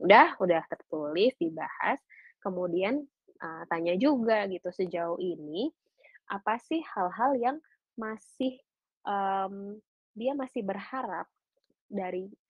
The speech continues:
kita?" Gitu ya. Jadi kita membuka dulu ruangnya, "Kalau kamu sendiri berharap apa saja hal yang aku lakukan atau aku tidak lakukan supaya kamu merasa lebih nyaman di hubungan ini?" Jadi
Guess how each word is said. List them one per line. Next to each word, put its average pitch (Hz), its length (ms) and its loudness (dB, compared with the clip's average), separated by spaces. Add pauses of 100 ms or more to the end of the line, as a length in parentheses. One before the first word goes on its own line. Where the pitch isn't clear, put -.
kita?" 160 480 -2
Gitu - 100 -10
ya. 160 140 -2
Jadi 202 140 2
kita - 200 -2
membuka 226 440 2
dulu 226 300 0
ruangnya, 180 600 -4
"Kalau 180 240 -2
kamu 180 240 -4
sendiri 285 240 -2
berharap 190 540 -4 (640)
apa 214 300 0
saja 180 360 2
hal 285 220 -2
yang - 60 -4
aku 247 260 0
lakukan 175 840 -2 (520)
atau 175 340 -2
aku 226 280 0 (100)
tidak 285 360 6
lakukan 214 880 -8 (300)
supaya 202 480 -2
kamu 254 240 -2
merasa 269 340 0
lebih 262 220 2 (120)
nyaman 226 440 0
di 196 120 2
hubungan 175 380 -4
ini?" 156 200 0
Jadi 254 100 8